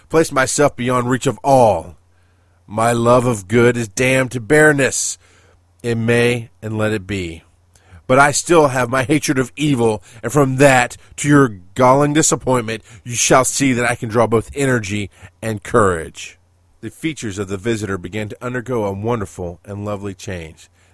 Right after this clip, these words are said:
They brightened and softened with a tender triumph, and even as they brightened, faded and dislimned. But Markheim did not pause to watch or understand the transformation.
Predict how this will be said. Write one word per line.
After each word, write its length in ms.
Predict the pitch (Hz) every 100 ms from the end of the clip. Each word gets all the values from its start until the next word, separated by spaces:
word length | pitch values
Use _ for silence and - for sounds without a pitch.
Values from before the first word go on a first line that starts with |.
| -
They 100 | 110
brightened 460 | 101 127 151 147 -
and 120 | 113
softened 640 | - 127 113 - 92 90 101
with 140 | 95
a 80 | 95
tender 320 | - 120 113
triumph, 640 | - 104 92 85 - _ _ _ _ _ _
and 100 | - -
even 280 | 123 135 131
as 140 | 117
they 100 | 120
brightened, 440 | 98 101 98 92
faded 720 | 87 _ _ - 107 101 98 _
and 340 | 98 92 87
dislimned. 760 | - 95 - 95 90 80 78 - _ _ _ _ _ _ _ _ _ _ -
But 100 | 101
Markheim 540 | 117 131 - 104 101
did 120 | 98
not 200 | 117 127
pause 320 | - 123 120 110
to 80 | 117
watch 400 | 110 110 101 -
or 100 | 123
understand 460 | 127 123 127 120
the 40 | 113
transformation. 800 | - 117 - 113 110 - 85